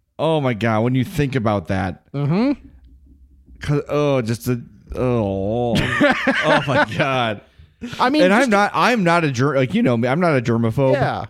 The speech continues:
Speaker 1: I'm not at all. And I don't know if covid has just changed me or what, but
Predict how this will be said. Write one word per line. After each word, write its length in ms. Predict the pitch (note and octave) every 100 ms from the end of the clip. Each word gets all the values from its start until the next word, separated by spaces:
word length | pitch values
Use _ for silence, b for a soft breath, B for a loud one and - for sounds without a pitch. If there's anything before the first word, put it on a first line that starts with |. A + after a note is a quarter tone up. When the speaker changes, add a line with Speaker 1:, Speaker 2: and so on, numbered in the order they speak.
| -
Speaker 1:
I'm 140 | C3
not 180 | C#3+ C3+
at 100 | A#2
all. 580 | - C#3 A#2+ G2+ F2+ - b b b b _ _ -
And 140 | C3
I 40 | D3
don't 80 |
know 100 | D#3
if 140 | C#3 -
covid 280 | - C3 B2
has 120 | G#2
just 140 | G#2+
changed 320 | - A2 G#2+ F#2
me 80 |
or 100 | G2+
what, 260 | F#2+ G2 E2
but 140 | F#2